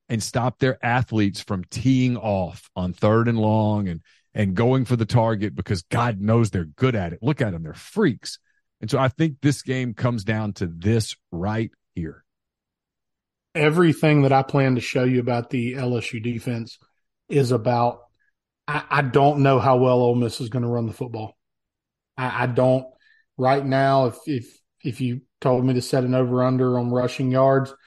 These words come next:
Speaker 2: I, if you can take Jackson Dart's rushing yards out of it, it, I don't, I don't know what it's gonna look like. And, and a lot of that is just we haven't seen Ole Miss be great in the run game, period. Ole Miss is gonna have to be great in the R P O game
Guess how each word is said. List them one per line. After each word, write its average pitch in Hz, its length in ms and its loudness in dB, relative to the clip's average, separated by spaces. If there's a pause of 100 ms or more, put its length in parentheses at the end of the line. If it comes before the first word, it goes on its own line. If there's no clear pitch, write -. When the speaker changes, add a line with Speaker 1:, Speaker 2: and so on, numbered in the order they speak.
(420)
Speaker 2:
I, 127 340 0 (800)
if 131 240 -12
you 117 60 -6
can 120 180 -4
take 131 260 0
Jackson 127 480 0
Dart's 123 480 -2
rushing 135 400 -2
yards 135 300 2
out 135 200 2
of 139 160 0
it, 127 120 0
it, 113 140 -10
I 123 120 -10
don't, 123 300 -6 (340)
I 135 60 -4
don't 151 260 2
know 147 120 6
what 147 140 8
it's 143 140 -4
gonna 139 220 0
look 156 200 2
like. 117 260 0
And, 123 100 -2
and 135 160 0
a 135 60 2
lot 131 240 4
of 151 60 4
that 135 180 6
is 120 100 0
just 131 240 0 (500)
we 131 140 2
haven't 131 340 0
seen 135 220 2
Ole 131 100 2
Miss 131 240 0
be 131 160 -4
great 123 460 0 (100)
in 143 200 0
the 147 80 2
run 156 220 4
game, 107 300 -4 (240)
period. 135 340 2 (960)
Ole 156 140 6
Miss 160 240 2
is 151 60 -2
gonna 151 160 2
have 147 120 0
to 151 60 -4
be 139 100 2
great 131 520 2
in 139 120 0
the 131 140 2
R 127 160 2
P 127 280 -2
O 120 120 0
game 101 320 -10